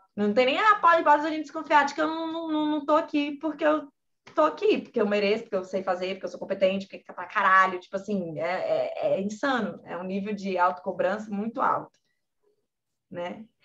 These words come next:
Então, enfim, é isso, né? Então, como você tá falando, uma criança dessa,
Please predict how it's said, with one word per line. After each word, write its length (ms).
Então, 200
enfim, 500
é 240
isso, 400
né? 160
Então, 320
como 160
você 100
tá 140
falando, 500
uma 140
criança 540
dessa, 440